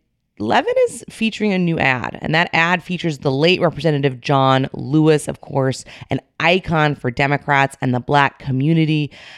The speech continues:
And Levin's use of Lewis's image has raised eyebrows, to say the, the least, within the tightly knit C B C. Um, he's defending his use of it, but that doesn't mean that a lot of people aren't upset on Capitol Hill.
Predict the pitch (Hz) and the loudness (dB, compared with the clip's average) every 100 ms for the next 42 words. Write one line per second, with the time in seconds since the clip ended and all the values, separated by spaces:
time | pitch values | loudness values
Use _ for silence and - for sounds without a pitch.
0 | - - 135 160 185 190 131 160 254 - | -8 0 2 2 2 -2 -4 0 0 0
1 | - 165 139 147 143 139 123 113 120 107 | 2 2 2 -2 0 0 -2 -4 -4 -4
2 | - - - _ - 120 131 165 165 151 | -8 -14 -16 _ -12 -6 0 0 0 0
3 | 151 175 170 - 135 - 135 135 127 - | 2 2 0 -2 -2 0 0 -2 -4 0
4 | 127 120 139 240 - - 139 - 131 117 | 2 2 2 0 0 -6 -6 -2 -2 -2
5 | - - 170 170 170 - 143 156 - - | -4 -4 -2 -2 -2 -2 0 0 0 -6
6 | - - - - 202 185 185 - - 190 | -20 -20 -18 0 2 4 2 0 -6 -2
7 | 262 349 - - - - 180 180 175 175 | 0 0 -6 -20 -20 2 6 8 8 6
8 | 175 175 - - _ - 269 254 262 254 | 4 0 -6 -14 _ 4 4 6 4 4
9 | 262 285 285 294 277 247 226 262 269 294 | 4 6 6 6 6 4 6 4 4 4
10 | 320 320 233 170 107 208 240 294 269 269 | 4 4 2 0 -2 0 2 0 0 2
11 | 269 262 240 226 - 240 233 247 233 220 | 4 4 2 0 0 -2 -2 0 2 0
12 | - 220 240 226 214 202 185 180 233 - | 0 2 2 2 0 2 2 2 2 0